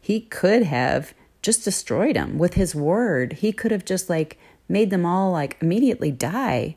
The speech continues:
but he didn't. That wasn't his purpose. He was living in obedience, and he was there to die on that cross. He knew he was gonna die on that cross. He was doing that for all of us. So Jesus showed this way.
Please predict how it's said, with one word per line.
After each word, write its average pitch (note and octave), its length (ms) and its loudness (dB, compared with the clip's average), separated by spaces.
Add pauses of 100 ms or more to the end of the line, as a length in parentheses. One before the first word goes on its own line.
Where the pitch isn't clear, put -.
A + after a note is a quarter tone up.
(280)
but F3+ 120 2
he G#3 120 -2
didn't. F#3+ 680 0 (180)
That - 180 -4
wasn't - 320 -2
his E3 180 -4
purpose. G3 760 -2 (300)
He G3 200 0
was G3+ 220 2
living G3 500 2
in F3+ 360 0
obedience, E3+ 800 0
and F3+ 300 0 (200)
he A3+ 200 0
was A#3 280 2
there F#3+ 520 2 (280)
to A#3+ 200 4
die A3 320 2
on A#3 80 2
that - 140 -2
cross. - 320 0
He A3 160 -2
knew A3 280 4
he B3 140 4
was B3 140 -2
gonna A3 160 0
die G3 180 2
on G#3+ 80 -2
that A3 100 -6
cross. G3+ 320 0
He G3 140 -2
was G3 200 -2
doing G#3+ 420 4
that F3 220 -4
for - 200 -8
all F3+ 180 0
of E3+ 140 -4
us. - 420 -4 (640)
So F3+ 400 2 (540)
Jesus C4+ 520 2
showed B2+ 300 -2
this - 260 -4
way. C#3+ 440 -2